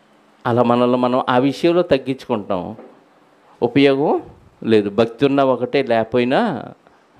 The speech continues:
ఒకటే ప్రియులారా. బైబిల్లో భక్తులు చాలా ఆతిథ్యం ఇచ్చారు.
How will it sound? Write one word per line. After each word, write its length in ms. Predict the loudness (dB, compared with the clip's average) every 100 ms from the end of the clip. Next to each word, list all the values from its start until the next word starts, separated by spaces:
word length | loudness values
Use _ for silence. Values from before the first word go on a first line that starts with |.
| 0
ఒకటే 340 | 2 0 -4
ప్రియులారా. 540 | -4 -4 -4 -4 -8 -18 _ _ _ -20 -20 -20 -10 2
బైబిల్లో 680 | 4 6 6 6 6 6 4
భక్తులు 760 | 2 -2 0 0 2 2 0 -4 -2
చాలా 280 | 2 2 2
ఆతిథ్యం 500 | 2 0 -4 -2 -2
ఇచ్చారు. 380 | -2 -2 -2